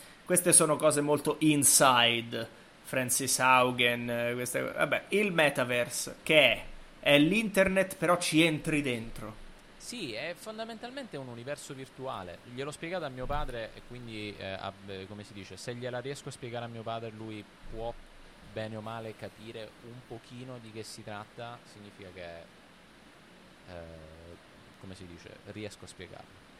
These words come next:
Speaker 2: E infatti mio padre lo uso come test per spiegargli cos'è la blockchain, per capire se la riesco a spiegare a un bambino.
Speaker 1: Ma lo sai qual è stata...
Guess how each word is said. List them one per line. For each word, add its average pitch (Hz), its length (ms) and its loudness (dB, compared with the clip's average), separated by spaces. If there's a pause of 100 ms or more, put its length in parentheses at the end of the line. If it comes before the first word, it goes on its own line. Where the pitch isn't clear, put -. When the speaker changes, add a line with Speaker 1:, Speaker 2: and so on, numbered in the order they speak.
(320)
Speaker 2:
E - 60 -18
infatti 123 480 -12
mio 120 140 -12
padre 170 240 -8
lo 117 140 -10
uso 117 320 -10
come 113 300 -10
test 110 400 -8 (220)
per 110 140 -12
spiegargli 123 560 -12
cos'è 107 200 -10
la 104 140 -10
blockchain, 98 600 -12 (100)
per 101 180 -14
capire 127 320 -12
se 113 120 -16
la 107 120 -10
riesco 104 240 -14
a 107 60 -16
spiegare 104 320 -10
a - 20 -10
un 101 100 -12
bambino. 95 400 -14 (2250)
Speaker 1:
Ma 160 160 8
lo 190 100 8
sai 269 320 6
qual 165 220 6
è 160 100 4
stata... 156 640 4